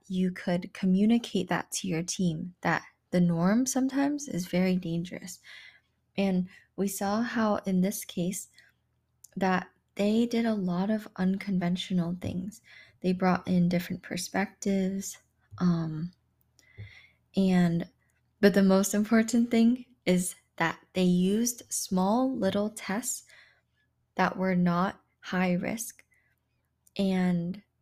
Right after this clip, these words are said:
they got a feel for what is a good signal, what is a bad signal,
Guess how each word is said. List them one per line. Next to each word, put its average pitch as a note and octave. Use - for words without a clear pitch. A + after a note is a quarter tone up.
they F3
got G3
a A3+
feel F#3
for F3+
what F3+
is F3+
a F3
good G#3+
signal, C4
what F#3+
is F3+
a F3+
bad F3+
signal, A3+